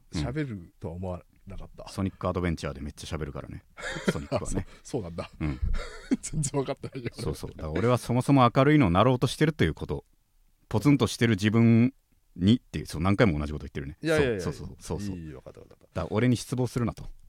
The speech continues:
Speaker 2: うん。
Speaker 1: いうことだということです。
Speaker 2: わかりました。
Speaker 1: はい。
Speaker 2: でもね、最近、まあまあ、あの、
Speaker 1: うん。
Speaker 2: どうしようかな。あのー、
Speaker 1: うん。
Speaker 2: 永田にちょっとあの、見解を伺いたいというかさ。
Speaker 1: はい、何でしょうか。
Speaker 2: あの、
Speaker 1: うん。
Speaker 2: まあ、最近あの、まあ、とあるね、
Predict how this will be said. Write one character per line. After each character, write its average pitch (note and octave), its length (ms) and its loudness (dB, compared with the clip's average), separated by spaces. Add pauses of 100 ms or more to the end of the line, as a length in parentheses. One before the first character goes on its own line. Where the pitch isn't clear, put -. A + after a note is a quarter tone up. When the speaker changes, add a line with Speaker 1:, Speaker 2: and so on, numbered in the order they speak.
(120)
Speaker 2:
う C#3 80 -6
ん。 A#2+ 100 -4
Speaker 1:
い D#2 80 -4
う D2 40 -4
こ D#2 80 -8
と D#2 100 -6
だ C#2+ 60 -8
と - 100 -18 (460)
い - 60 -6
う D#2 60 -2
こ D2 60 -4
と - 80 -10
で - 60 -8
す。 - 220 -16
Speaker 2:
わ - 80 -18 (120)
か - 60 -20
り - 100 -20
ま - 120 -20
し - 100 -20
た。 - 100 -6
Speaker 1:
は D#2 80 -2
い。 - 80 -14 (300)
Speaker 2:
で - 60 -14
も C#2 100 -14
ね、 D2+ 280 -16
最 F2 220 -10
近、 F2+ 380 -12
ま C#3 240 0
あ G2+ 40 0
ま G2+ 140 -4
あ、 D2+ 160 -8
あ D#2 40 -8
の、 C#2+ 260 -8
Speaker 1:
う D#2+ 80 -4
ん。 D2 140 -6 (720)
Speaker 2:
ど F2+ 120 -18
う F#2 40 -18
し - 60 -20
よ - 80 -20
う - 40 -20
か D#2+ 60 -12
な。 F2+ 320 -10 (100)
あ G2+ 180 -8
の F#2 800 -6 (520)
ー、 A2+ 40 -8
Speaker 1:
う A#2 40 -6
ん。 A#2 40 -6
Speaker 2:
永 A#2+ 120 -4
田 A2+ 100 -4
に G#2+ 80 -4
ち G#2+ 100 -6
ょ - 20 -6
っ - 40 -8
と - 140 -10
あ D2 40 -12
の、 D#2 100 -14
見 A#2+ 200 -4
解 A2 160 -4
を - 40 -2
伺 F#2+ 240 -4
い F2+ 40 -10
た F2 100 -12
い D#2+ 60 -12
と - 80 -20
い - 40 -20
う - 40 -20
か - 100 -20
さ。 - 220 -20
Speaker 1:
は D#2 120 0
い、 D#2 40 -2
何 D#2+ 140 0
で C#2+ 60 -6
し - 100 -8
ょ - 40 -8
う - 20 -16
か。 F#2 200 -14
Speaker 2:
あ D#2+ 60 -14
の、 D2 280 -18 (100)
Speaker 1:
う - 40 -2
ん。 - 20 0
Speaker 2:
ま D#2+ 60 0
あ、 - 20 -6
最 C3 180 -4
近 A#2+ 300 -8
あ G#2+ 80 -6
の、 G2 120 -10
ま G2 120 -10
あ、 - 20 -16
と E3+ 180 -2
あ E3 60 2
る C#2 160 -6
ね、 D#2 140 -16